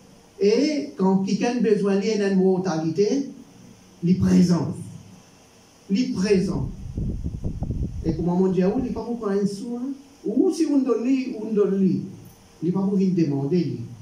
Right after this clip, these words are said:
Et tout ça va une crémation dans le sud.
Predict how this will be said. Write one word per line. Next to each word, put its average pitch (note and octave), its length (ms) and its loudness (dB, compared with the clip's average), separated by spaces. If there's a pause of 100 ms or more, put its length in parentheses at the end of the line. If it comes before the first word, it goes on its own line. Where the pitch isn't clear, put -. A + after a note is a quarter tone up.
(1200)
Et G3 260 2
tout E4 200 2
ça A3+ 180 -2
va G#3 200 -2
une - 60 -2
crémation D#3+ 800 0 (180)
dans D#3 160 0
le D#3+ 140 4
sud. - 360 -2